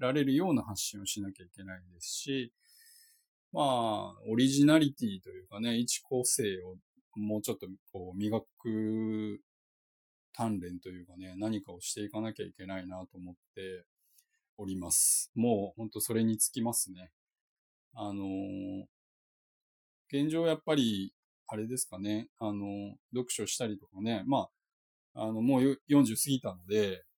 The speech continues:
こう、自分の体にもね、気をつけながらとか、食事にも気をつけながらとかね、子供は何、どうしたら、あの、いい風に育っていくのかとかね、いろいろ悩みはありますけど、まあ、そんな方はいっぱいいると思うん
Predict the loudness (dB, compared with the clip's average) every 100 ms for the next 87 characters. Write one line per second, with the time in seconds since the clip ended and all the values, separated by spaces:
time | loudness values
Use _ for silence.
0 | _ _ -10 -10 -12 -18 _ _ _ _
1 | _ _ _ _ _ -10 -6 -2 -2 0
2 | 2 4 4 2 0 -6 -6 -8 -4 -4
3 | -2 -2 -2 -6 _ -8 -8 -6 -2 -2
4 | -2 -2 -4 -4 -6 -6 -6 -2 -2 -2
5 | -6 _ -8 -8 -6 -6 -4 -2 -2 -2
6 | -2 -2 -4 -10 -4 -2 -2 -4 -4 -8
7 | -10 _ _ _ _ _ _ -12 -10 -10
8 | -10 -12 -16 _ _ _ -6 -4 -4 -6
9 | -6 -4 -4 -6 -8 -8 -6 -8 -12 _
10 | -14 -8 -2 0 0 0 0 2 0 -2
11 | -12 -12 -8 -4 -4 -4 -8 -12 -12 -4
12 | -2 -2 -2 0 0 -2 -2 -4 -4 -6
13 | -6 -6 -4 -4 -4 -6 -4 0 0 -2